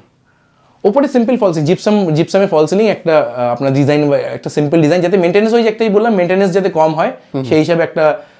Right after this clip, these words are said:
Speaker 1: সিম্পল ডিজাইন করা। দেখুন, actually ফ্ল্যাটের মধ্যে না, আমি, আপ-, আপনি আমার যে কোনো অন্য ভিডিও দেখবেন আমাদের চ্যানেলে গিয়ে, দেব ইন্টোর চ্যানেলে গিয়ে, আপনি দেখতে পাবেন আমাদের প্রত্যেকটা ডিজাইন সিম্পলিফাই করা থাকে। আমরা প্র-, মানে ফলস সিলিং বলুন, যে কোনো জায়গাতে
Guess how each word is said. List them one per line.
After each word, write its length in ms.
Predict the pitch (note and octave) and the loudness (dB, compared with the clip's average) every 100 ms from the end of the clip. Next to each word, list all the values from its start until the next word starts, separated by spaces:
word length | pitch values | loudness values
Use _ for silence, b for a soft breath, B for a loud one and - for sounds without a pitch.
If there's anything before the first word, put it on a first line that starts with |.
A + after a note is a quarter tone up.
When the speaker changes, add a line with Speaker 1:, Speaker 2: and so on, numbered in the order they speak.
| _ | _
Speaker 1:
সিম্পল 300 | D#3+ D#3 F3 | -2 2 2
ডিজাইন 240 | D#3+ D3+ | 2 0
করা। 200 | C#3 G3 G#3+ B B - | 0 -2 -4 B B -2
দেখুন, 180 | B3 | 0
actually 320 | F#3+ - A3+ A#3+ | 0 -2 -2 -2
ফ্ল্যাটের 380 | F3 D3 G3+ | -2 0 0
মধ্যে 240 | G#3 G#3 A#3+ | 0 0 0
না, 180 | C4 A#2+ - b b _ | -2 -4 -12 b b _
আমি, 160 | D3 F3+ | -2 0
আপ-, 240 | E3 E3+ | 0 -2
আপনি 240 | E3+ D#3+ G#3 | -4 0 2
আমার 180 | G#3+ | 2
যে 100 | D#3 | 0
কোনো 200 | E3 G#3+ | 0 2
অন্য 200 | G3 F#3 | 2 2
ভিডিও 180 | F3 G3 | 2 2
দেখবেন 220 | F3+ F#3 | 2 0
আমাদের 200 | F3 D#3+ | 0 -2
চ্যানেলে 300 | D#3+ C3 C#3 | 0 2 2
গিয়ে, 120 | D3+ D3 | 2 2
দেব 160 | C3+ | 2
ইন্টোর 200 | C3+ C#3+ | 0 -2
চ্যানেলে 340 | C#3 B2+ B2+ C3 | -2 0 0 0
গিয়ে, 260 | A#2 C4 - b b b | 0 -2 -4 b b b
আপনি 140 | E3+ | 0
দেখতে 240 | E3 D#3+ A3 | 0 0 0
পাবেন 120 | A#3+ | 2
আমাদের 240 | F#3+ A3 A#3 | 2 0 2
প্রত্যেকটা 440 | G3+ - B3 C4 | -2 0 -2 0
ডিজাইন 200 | G3+ A#3+ | 2 0
সিম্পলিফাই 500 | A#3+ F#3+ F3 F3+ F3+ | 0 -2 0 0 0
করা 200 | B2 G#2+ | 0 -4
থাকে। 220 | G2+ F#2+ F2+ - - | -6 -12 -14 -16 -6
আমরা 200 | E3 G#3 | 0 0
প্র-, 440 | G#3 - F3 E3+ D3 | -2 -4 0 0 0
মানে 180 | D#3+ D#3 - _ | -2 -2 -6 _
ফলস 220 | F#3+ G3 F#3+ | 0 0 0
সিলিং 160 | G#3 G3+ | -2 0
বলুন, 280 | F#3 G3 F#3+ | 0 2 2
যে 120 | E3 | 0
কোনো 180 | A3 A#3 | 2 2
জায়গাতে 440 | E3+ C3+ C3 A3 | 2 0 0 -2